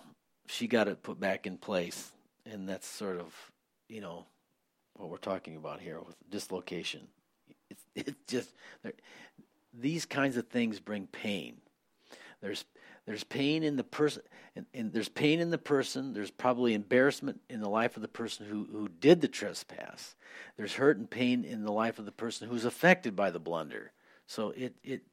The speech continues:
there's, it's, it can get complicated pretty quick, as most of us understand that. So what Paul is seeking to do here,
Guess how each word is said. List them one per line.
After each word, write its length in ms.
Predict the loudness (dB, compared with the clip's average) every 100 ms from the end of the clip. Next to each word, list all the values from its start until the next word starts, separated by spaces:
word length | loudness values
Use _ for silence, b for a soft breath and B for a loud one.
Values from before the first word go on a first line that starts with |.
| -4
there's, 360 | -2 -2 -6 -16 _ -16
it's, 200 | -16 -14 -12
it 200 | -8 -6
can 120 | -6
get 260 | -6 -8 -8
complicated 760 | -4 -2 -2 -4 -2 -2 -2
pretty 160 | -6 -8
quick, 360 | -6 -4 -4 -8
as 180 | -16 -18 B B B
most 200 | -4 -4
of 120 | -6
us 140 | -6
understand 600 | -4 -4 -4 -2 -2 -4
that. 220 | -8 -14 -20 _ _ _ _ _ -20 _ _ -20 -20 B B B B B B _ _ _ _ _ _ _ _ _ _ _ _ _ _ -20 -20
So 220 | -10 -6
what 300 | -4 -4 -6
Paul 440 | -4 4 6 8 6
is 100 | 0
seeking 400 | -4 -4 -6 -12
to 100 | -10
do 200 | -6 -6
here, 420 | -6 -8 -10